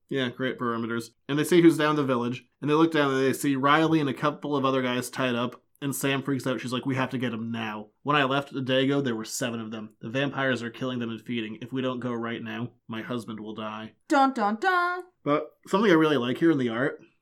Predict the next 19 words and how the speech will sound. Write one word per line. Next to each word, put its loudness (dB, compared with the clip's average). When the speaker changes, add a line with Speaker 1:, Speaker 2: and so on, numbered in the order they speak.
Speaker 1:
is 2
we 0
see 2
Sam 0
does -4
this, 0
and -6
she 0
gets 0
really -2
glassy-eyed. -4
Speaker 2:
I 0
don't 0
know -4
anybody -4
who 0
gets -8
glassy-eyed. -2
Speaker 1:
No. -4